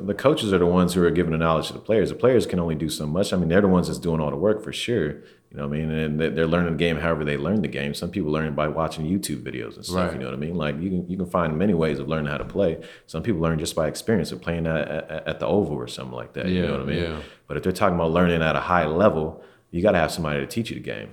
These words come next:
Speaker 1: Even
Speaker 2: Mm-hmm.
Speaker 1: all the top players, uh, the, the, the Marvin Bagleys and all these type of players, they ha-, they, they, they're playing with and against and being coached by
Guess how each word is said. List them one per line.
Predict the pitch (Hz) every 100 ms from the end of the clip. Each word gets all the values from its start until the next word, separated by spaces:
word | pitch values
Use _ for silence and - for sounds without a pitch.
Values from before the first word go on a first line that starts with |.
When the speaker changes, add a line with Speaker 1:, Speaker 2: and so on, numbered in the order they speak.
| -
Speaker 1:
Even | 98 101
Speaker 2:
Mm-hmm. |
Speaker 1:
all | 95
the | 87
top | - 98 -
players, | 120 104 85
uh, | 87
the, | 85 87 82 73 73
the, | 82
the | 76 76 76
Marvin | 78 92 82 80
Bagleys | 78 90 85 78 73
and | 76
all | 80
these | 80 80
type | 85 71
of |
players, | - 73 69
they | 85
ha-, | 92 87 -
they, | 101 -
they, | 82 85
they're | - 90
playing | 87 - 113 98 80
with | 82 107 -
and | 87
against | 78 71 95 101 78
and | 73
being | 71
coached | - 98 92 -
by | 82 80